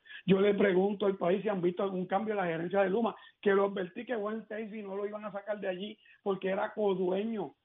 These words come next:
de lo que es Luma en Puerto Rico, representando a la compañía ACO y representando sus propios intereses por, por lo, por todo el dinero que tienen acciones en esa empresa,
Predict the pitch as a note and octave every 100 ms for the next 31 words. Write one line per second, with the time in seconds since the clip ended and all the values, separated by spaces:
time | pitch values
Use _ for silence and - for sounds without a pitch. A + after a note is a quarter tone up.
0 | _ - F3+ F#3 F#3+ G3+ G3 G3+ G#3 G3+
1 | G3+ G3 F#3+ F3 E3 G3+ A#3+ C4 - -
2 | _ _ - F#3+ G3 F3 E3 E3 E3+ F3
3 | F#3+ F#3+ G3 G3 F#3+ G3 G3 G#3 A3 A#3
4 | F#3+ F3+ F3+ D#3+ D#3+ F3 G3+ G#3 - -
5 | - G#3 G3 G3+ G#3 G3+ G3 F#3 F3 G3+
6 | G3+ - - - F3+ E3+ - F3+ E3+ E3+
7 | G#3+ F#3 F3 E3 - E3+ G#3 G#3 G#3 F#3+
8 | F3+ F#3+ G3+ F3+ F#3 G3 F#3+ F3 - F3
9 | G3+ F#3 E3+ F3+ F3+ - - A#3+ A3 G3+
10 | -